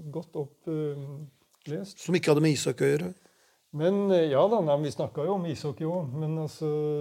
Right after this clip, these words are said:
Speaker 1: jeg bare nevner det, disse eksemplene for å vise bredden.
Speaker 2: Ja, han hadde mye mer enn
Speaker 1: Ja.
Speaker 2: bare liksom
Speaker 1: Ja.
Speaker 2: hockeyhode, liksom,
Speaker 1: Og han
Speaker 2: ja.
Speaker 1: var veldig
Speaker 2: Belest, egentlig, og, og
Speaker 1: og, og
Speaker 2: kunne
Speaker 1: en,
Speaker 2: mye.
Speaker 1: eh, han hadde liksom, eh, karisma.
Speaker 2: Mm.
Speaker 1: Men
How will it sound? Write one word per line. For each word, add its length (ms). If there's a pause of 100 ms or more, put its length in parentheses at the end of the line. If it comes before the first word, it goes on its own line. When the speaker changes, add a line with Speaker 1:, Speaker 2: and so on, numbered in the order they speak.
(680)
Speaker 1:
jeg 240
bare 200
nevner 360
det, 200 (280)
disse 240
eksemplene 560
for 160
å 80
vise 240
bredden. 420
Speaker 2:
Ja, 140
han 160
hadde 160
mye 120
mer 280
enn 160
Speaker 1:
Ja. 80
Speaker 2:
bare 180
liksom 300
Speaker 1:
Ja. 80
Speaker 2:
hockeyhode, 400
liksom, 220
Speaker 1:
Og 60
han 100
Speaker 2:
ja. 80
Speaker 1:
var 100
veldig 220 (1000)
Speaker 2:
Belest, 500
egentlig, 320
og, 240
og 80
Speaker 1:
og, 160
og 60
Speaker 2:
kunne 180
Speaker 1:
en, 80
Speaker 2:
mye. 160
Speaker 1:
eh, 160
han 160
hadde 380
liksom, 300 (220)
eh, 380 (400)
karisma. 540 (880)
Speaker 2:
Mm. 140 (100)
Speaker 1:
Men 220